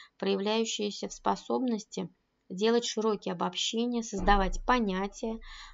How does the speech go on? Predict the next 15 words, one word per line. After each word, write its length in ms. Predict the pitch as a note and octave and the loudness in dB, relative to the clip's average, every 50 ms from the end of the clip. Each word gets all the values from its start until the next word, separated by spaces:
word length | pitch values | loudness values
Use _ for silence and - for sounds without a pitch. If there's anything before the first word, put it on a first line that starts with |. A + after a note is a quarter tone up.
| - _ | -4 _
открывать, 640 | - G3 - - F#3 G3+ G3+ G#3+ B3+ C4+ C4+ - - - _ _ _ _ _ _ | -2 -2 -2 -2 -2 -2 0 2 2 2 0 -2 -10 -20 _ _ _ _ _ _
м, 560 | - F3+ F3 F3+ F3+ F3+ F3+ F3+ F3+ F3+ F3 - _ _ _ _ _ _ _ _ _ _ _ _ _ _ _ _ _ _ _ _ _ _ _ _ _ _ _ _ _ _ _ _ _ _ _ _ _ | -8 -6 -6 -4 -4 -4 -4 -4 -4 -6 -6 -10 _ _ _ _ _ _ _ _ _ _ _ _ _ _ _ _ _ _ _ _ _ _ _ _ _ _ _ _ _ _ _ _ _ _ _ _ _
действующие 800 | G#3 F#3 G3 A3+ C4 C4 C4 - B3 B3 A#3+ A#3 - - A3+ A3+ | -10 -2 0 0 0 0 -2 -2 -2 -2 0 -2 -2 -4 -4 -4
в 60 | - | -4
природе 420 | - G3 G3+ F#3+ G#3 A3 G3+ G#3 | -2 -2 -2 0 -2 -2 0 0
законы. 800 | G3+ G3+ G#3 G#3 G3+ - - - F3+ F3 F3+ E3 E3 E3 E3 E3+ - _ _ _ _ _ - | 2 2 2 0 0 -4 -6 -4 -4 -2 -2 -4 -6 -8 -10 -12 -16 _ _ _ _ _ -2
Поэтому 400 | G#3+ G#3+ A3 G#3+ A3 G3+ G3 F#3+ | 0 2 2 0 0 -2 -2 -2
поведение 640 | F#3+ - G#3+ G3+ G3+ A3+ A3+ B3 D4 D#4 C#4 B3 A#3 | -2 -2 -4 -2 -2 -2 0 2 2 4 4 2 0
человека, 520 | A3+ - - G3+ G3+ G3 A3 C4 C4 - G#3+ | -2 -4 -2 0 0 2 2 0 -2 -2 -4
контролируемое 1040 | - G#3+ G3 - - A3 A3+ A3+ A3 G#3+ G3+ F3+ F3+ F3+ F#3 F3+ F#3 F#3 F3+ F3+ F3+ | -4 -4 -2 0 2 4 4 4 4 2 0 2 2 0 0 0 0 0 0 -2 -4
второй 420 | - - A#3 A3+ A3 G#3+ G3 F#3 | -2 2 4 4 4 4 2 0
сигнальной 600 | - - F#3 E3+ F3+ F#3 F#3 F3+ F3 F3 F3+ F3+ | 0 -4 -6 -4 -2 -2 -2 -2 -2 -4 -6 -6
системой, 580 | - - A#3 A3+ - - - E4 D#4+ C#4 A3+ G#3+ | -6 -6 -8 -8 -6 -4 -2 0 2 2 2 0
состоит 540 | - - F#3+ - - G#3 G#3 A3+ C4 C4 - _ _ | -2 -8 -10 -8 -4 -2 0 0 0 -2 -4 _ _
из 240 | A#3 A#3 B3+ B3 | -2 -2 -2 -2